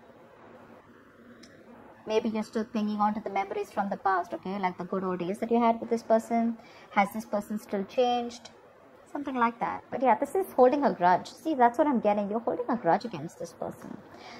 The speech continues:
There's something that you're not over. You're not letting all go of those,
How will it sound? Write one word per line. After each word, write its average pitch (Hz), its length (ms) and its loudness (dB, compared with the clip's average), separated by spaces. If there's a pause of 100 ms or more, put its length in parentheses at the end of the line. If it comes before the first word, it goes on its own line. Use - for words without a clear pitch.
There's 240 160 4
something 294 320 6
that 294 140 2
you're 254 80 2
not 233 280 4
over. 196 320 0
You're 196 160 -2
not 247 220 0
letting 226 400 2
all 202 160 4
go 202 320 0
of 220 240 6
those, 196 380 -2